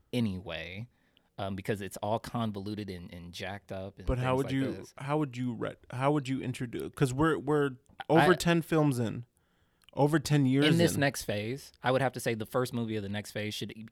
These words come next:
Speaker 1: either introduce the Fantastic Four or the X-Men,
Speaker 2: But
Speaker 1: and they should come in probably
Speaker 2: how? 'Cause these are
Speaker 1: like
Speaker 2: characters that you would think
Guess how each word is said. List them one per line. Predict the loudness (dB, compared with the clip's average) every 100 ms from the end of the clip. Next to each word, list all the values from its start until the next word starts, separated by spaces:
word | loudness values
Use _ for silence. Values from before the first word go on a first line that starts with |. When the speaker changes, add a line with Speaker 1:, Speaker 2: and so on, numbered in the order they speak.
| -8
Speaker 1:
either | -4 -4
introduce | -6 -6 -6 -8
the | -10
Fantastic | -8 -6 -4 -4 -6
Four | -4 -4 -4 -8 -16 _ _
or | -4 -4
the | -2
X-Men, | -6 -6 -2 2
Speaker 2:
But | 2
Speaker 1:
and | 2
they | -2
should | -2 -4
come | -4 -6 -4
in | -4 -6 -6
probably | -4 -2 -2 -2 0
Speaker 2:
how? | 0 0 -4
'Cause | -2 -2 0
these | -2 -2
are |
Speaker 1:
like | 2
Speaker 2:
characters | 6 6 4 0
that | 0 0 0
you | 0
would | -2 0
think | 0 0